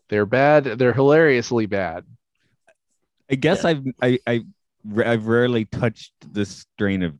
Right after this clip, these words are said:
Speaker 2: geek, right? Like in the story, it's, he's talking about, oh, he didn't even go and, like, see his friends, you know, he's staying in his room and all that. I'm like, I wa-, I, I'm, I'm thinking his college friends were probably not the, my college friends. <laughs>
Speaker 1: Well,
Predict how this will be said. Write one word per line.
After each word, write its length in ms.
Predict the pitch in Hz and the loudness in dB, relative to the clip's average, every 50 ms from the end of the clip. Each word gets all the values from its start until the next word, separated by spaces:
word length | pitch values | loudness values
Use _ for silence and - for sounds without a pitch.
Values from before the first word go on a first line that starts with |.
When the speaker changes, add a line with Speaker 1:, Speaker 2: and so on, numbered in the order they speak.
| _ | _
Speaker 2:
geek, 300 | - 98 92 78 - _ | -8 -6 -6 -6 -8 _
right? 260 | - 90 90 95 98 - | -4 -2 -2 -2 -2 -2
Like 200 | 98 95 92 - | -2 -4 -2 -2
in 100 | 101 92 | -2 -4
the 60 | 92 | -4
story, 380 | 87 - - 107 101 101 101 98 | -6 -6 -4 -2 0 2 2 2
it's, 140 | 87 - - - | 0 -2 -4 -4
he's 200 | 117 104 90 - | -4 -4 -2 -2
talking 340 | - 98 95 95 - 95 | 0 -2 -2 -2 -4 -4
about, 300 | 90 90 87 85 82 - - _ _ _ _ _ | -2 0 0 0 -2 -4 -8 _ _ _ _ _
oh, 180 | - 98 101 104 | -4 -2 0 0
he 100 | 98 92 | 0 0
didn't 240 | 101 107 104 107 | -2 -2 -2 -2
even 180 | 107 101 95 92 | -2 -2 -4 -2
go 160 | 87 95 95 | -2 -2 -2
and, 140 | 92 90 90 | -2 -4 -4
like, 160 | 87 82 76 - _ _ _ _ _ _ _ _ - | -4 -6 -6 -8 _ _ _ _ _ _ _ _ -8
see 200 | - - 113 101 | -2 0 0 2
his 160 | 92 85 - - | 0 0 -2 -6
friends, 580 | - - 98 101 104 101 90 82 78 76 73 | -6 -4 -2 -2 -2 -2 -4 -6 -8 -8 -8
you 60 | 85 85 | -8 -6
know, 160 | 82 85 85 | -4 -2 -2
he's 240 | 85 82 80 73 - | -2 -4 -4 -6 -6
staying 240 | - 104 92 90 | -4 -4 -2 -2
in 60 | 87 87 | -2 -4
his 120 | 80 76 | -4 -4
room 320 | 85 92 101 107 98 90 | -4 -2 -2 0 0 0
and 140 | 85 80 82 | -2 -2 -2
all 120 | 85 85 80 | -4 -2 -2
that. 140 | 87 92 | -2 -2
I'm 100 | 98 98 | -2 -2
like, 220 | 95 90 82 78 - _ _ _ _ _ _ _ _ _ _ _ _ - | -2 -2 -4 -4 -6 _ _ _ _ _ _ _ _ _ _ _ _ -10
I 40 | |
wa-, 100 | 95 110 | -8 -8
I, 220 | - 92 98 95 - - _ _ _ - | -6 -6 -8 -10 -12 -16 _ _ _ -4
I'm, 160 | 110 113 120 - | -4 -4 -2 -2
I'm 120 | 120 117 | -4 -2
thinking 360 | - 151 165 170 202 139 123 | -2 -2 0 0 -2 -2 -2
his 460 | 117 113 127 127 135 131 - - - _ _ _ _ _ | 0 0 0 2 0 -2 -6 -12 -20 _ _ _ _ _
college 360 | - 117 110 107 107 101 92 | -6 -4 -2 -2 -2 -4 -6
friends 260 | - - 104 98 95 - | -6 -6 -4 -4 -4 -4
were 80 | 95 | -6
probably 360 | - - 107 107 107 104 101 | -4 -2 0 2 2 2 2
not 240 | 98 101 98 92 - | 0 0 -2 -2 -4
the, 100 | - 98 - | -6 -8 -6
my 160 | - 95 95 95 | -4 -4 -4 -4
college 440 | - 98 87 82 80 80 80 - | -2 -4 -4 -2 -4 -6 -8 -10
friends. 440 | - - 78 78 82 - - - - - | -12 -10 -4 -2 -2 -2 0 -2 -4 -4
<laughs> 40 | - - - - - - - - - - 147 | -8 -12 -16 -18 -18 -20 -20 -18 -18 -6 0
Speaker 1:
Well, 220 | 143 143 135 123 | 2 2 2 2